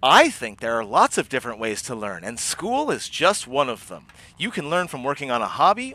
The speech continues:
or by helping a friend. He's giving me the tutorial voice right now.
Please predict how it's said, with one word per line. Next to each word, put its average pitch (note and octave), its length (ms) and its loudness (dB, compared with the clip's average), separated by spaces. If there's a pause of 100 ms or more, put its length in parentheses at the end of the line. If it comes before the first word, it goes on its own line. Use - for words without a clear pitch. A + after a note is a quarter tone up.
or C4+ 320 10
by C#4 220 0
helping C#3+ 400 0
a A#3+ 80 -4
friend. A3+ 680 0 (840)
He's B2+ 200 -10
giving D3+ 220 0
me C#3 80 -6
the B2 100 -10
tutorial A#2 500 -6
voice F#2 300 -12
right F#2+ 140 -10
now. F#2 200 -12